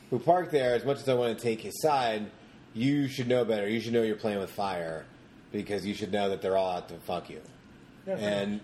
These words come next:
Speaker 1: and so his argument, while seems valid, like, in the, in life, is wrong in this case, and it stinks.
Speaker 2: Okay.
Speaker 1: For, I feel bad for him. That sucks.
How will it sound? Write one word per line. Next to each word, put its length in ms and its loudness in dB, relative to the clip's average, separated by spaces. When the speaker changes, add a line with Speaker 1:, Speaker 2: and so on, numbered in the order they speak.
Speaker 1:
and 760 -4
so 460 0
his 160 0
argument, 540 2
while 340 2
seems 440 0
valid, 600 2
like, 260 -4
in 400 -6
the, 200 -6
in 200 -4
life, 460 -2
is 240 -6
wrong 360 0
in 120 -6
this 200 -8
case, 360 -6
and 100 -12
it 100 -14
stinks. 440 -12
Speaker 2:
Okay. 120 -16
Speaker 1:
For, 60 -18
I 160 -8
feel 180 -8
bad 240 -8
for 100 -20
him. 160 -18
That 160 -20
sucks. 360 -18